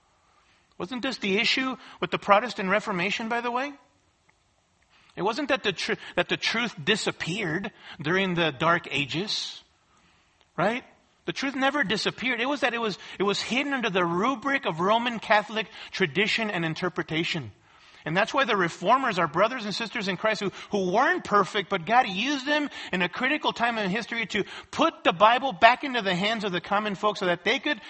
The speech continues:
see the truth for themselves, right? That's what Jesus sought to do even in his day. He wanted to elucidate the truth, what the truth was, and its right interpretation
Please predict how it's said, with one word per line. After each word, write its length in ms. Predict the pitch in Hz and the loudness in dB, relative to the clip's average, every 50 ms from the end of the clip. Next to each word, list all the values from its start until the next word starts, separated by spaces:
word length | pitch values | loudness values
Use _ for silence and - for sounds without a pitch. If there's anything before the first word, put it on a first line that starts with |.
| - - | -16 -10
see 320 | - - - - 220 233 247 | -6 -4 -2 -2 0 0 0
the 140 | 196 190 - | 0 -2 -2
truth 300 | - - 208 214 202 - | -2 -2 0 -2 -2 -2
for 120 | - 214 | -4 -4
themselves, 640 | 160 160 147 139 - 170 175 175 160 143 120 113 | -2 -4 -4 -4 -4 -2 -2 -2 -4 -4 -4 -2
right? 240 | 139 196 254 - - - - _ _ _ _ _ _ _ _ _ _ _ _ _ _ _ _ _ | -2 -2 -2 -2 -6 -12 -20 _ _ _ _ _ _ _ _ _ _ _ _ _ _ _ _ _
That's 160 | - - - - | -10 -8 -4 -4
what 100 | 294 202 | -4 -2
Jesus 400 | 156 - 233 254 220 247 220 - | 0 0 0 0 0 -2 -2 2
sought 220 | - 220 220 - | 2 2 2 2
to 80 | 240 185 | 0 -4
do 160 | 196 220 202 | -4 -2 -2
even 240 | 196 214 226 214 208 | -4 -4 -4 -4 -2
in 80 | 185 | -2
his 180 | 185 185 165 139 | -2 -2 -2 -2
day. 380 | 156 170 220 247 190 127 104 - _ _ _ _ _ _ _ - _ | 0 0 0 0 -2 -4 -8 -12 _ _ _ _ _ _ _ -20 _
He 100 | - 160 | -6 -2
wanted 280 | 165 196 214 254 247 - | 0 0 0 0 -2 -4
to 80 | 254 226 | -4 -2
elucidate 720 | 185 185 185 185 180 220 240 - - 269 190 247 233 165 | -2 0 0 0 0 0 0 0 -2 -2 -2 -2 -2 -2
the 80 | - 170 | -4 -4
truth, 320 | - - - 240 220 - - - - - - | -4 -2 -2 -2 -2 -4 -6 -10 -14 -8 -6
what 340 | 156 143 165 247 285 285 - | -2 4 8 8 8 8 6
the 80 | - | -2
truth 340 | 208 - - 262 233 208 - | -4 -4 -2 -2 -2 -4 -4
was, 600 | 190 165 190 214 262 320 330 339 320 262 - - - - - - | -2 2 6 8 8 8 8 6 2 -2 -6 -10 -12 -14 -6 0
and 400 | - 262 294 311 320 311 294 233 | 2 4 6 6 6 4 4 2
its 220 | 233 196 190 - | 0 -2 -2 0
right 240 | 208 196 208 226 233 | 4 6 6 6 6
interpretation 880 | 233 220 - - 233 - - 214 - - 240 214 196 - - 208 175 151 | 4 0 -2 -2 -4 -2 -2 -2 0 0 0 0 2 0 0 -2 -2 -2